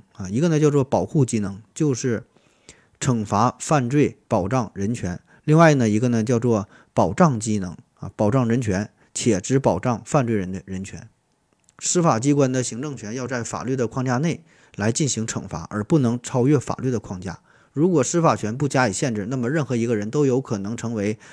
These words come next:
刑罚权、刑罚权任意打击的对象，因为欲加之罪，何患无辞？犯罪是可怕的，但是比犯罪更可怕的是什么？就是不受约束的刑罚权。培根说过，一次犯罪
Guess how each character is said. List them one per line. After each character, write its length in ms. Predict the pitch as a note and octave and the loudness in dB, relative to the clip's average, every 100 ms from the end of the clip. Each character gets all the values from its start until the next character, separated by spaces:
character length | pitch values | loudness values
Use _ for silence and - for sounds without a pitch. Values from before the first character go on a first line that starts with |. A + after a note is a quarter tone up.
| - - - _ _ _ - | -20 -20 -20 _ _ _ -6
刑 320 | - C3 D3+ | 0 2 4
罚 180 | C3 B2 | 4 4
权、 220 | - - - - | 0 -6 -12 -12
刑 260 | - - D3 | -6 -2 2
罚 200 | C#3 C3 | 4 4
权 240 | A2 G2 | 2 -2
任 180 | - D3 | 2 4
意 120 | B2+ | 4
打 160 | B2 - | 2 -2
击 80 | G#2+ | -4
的 140 | G2+ | -4
对 180 | G2+ D#3 | 4 4
象， 240 | G#2+ G2 - _ | 4 -2 -6 _
因 200 | B2 C#3 | 2 2
为 220 | G#2+ G2 | 2 0
欲 140 | D3+ C#3 | -2 -2
加 240 | B2+ A#2 | 0 -2
之 180 | A2 G#2 | -4 -6
罪， 220 | - G#2 | -4 -6
何 240 | - - G#2+ | -8 -6 -4
患 240 | D#3 A#2+ - | -2 -2 -4
无 140 | - G#2 | -10 -8
辞？ 280 | - - A2 _ _ _ _ _ _ _ _ _ _ - | -8 -12 -18 _ _ _ _ _ _ _ _ _ _ 2
犯 140 | F3+ E3 | 4 8
罪 120 | F#3 | 6
是 140 | D#3 | 6
可 160 | C#3+ G#2 | 2 0
怕 220 | C3 C3 | 4 2
的， 100 | F#2+ | 2
但 160 | D3 C3 | 0 2
是 100 | C#3+ | 2
比 200 | A2+ F#2+ | 0 -2
犯 360 | - - D3 | -2 2 4
罪 120 | C#3 | 4
更 120 | C3+ E3 | 4 2
可 140 | A2+ | 2
怕 180 | D3 C3+ | 4 4
的 80 | G#2 | 2
是 140 | A#2 | -4
什 160 | G2 E2+ | -4 -4
么？ 140 | F#2+ - - - | -8 -10 -20 -12
就 140 | - D3+ | 2 4
是 180 | B2+ A2+ | 4 0
不 160 | A2+ | 0
受 240 | A2+ D#3 - | 4 4 6
约 180 | B2+ | 4
束 200 | A#2 - | 4 2
的 120 | B2 F#2+ | 0 0
刑 240 | - A#2+ | -2 -2
罚 140 | A#2 | 0
权。 260 | F#2+ G2 F#2+ - _ _ _ _ _ - | -2 -6 -12 -16 _ _ _ _ _ 4
培 100 | C#3+ | 6
根 180 | D3+ D3+ | 8 6
说 160 | C3 | 4
过， 160 | A2 G#2+ | 2 0
一 100 | A2 | 0
次 160 | C3+ E3 | 2 6
犯 180 | E3+ C#3 | 6 6
罪 280 | D#3+ - | 4 2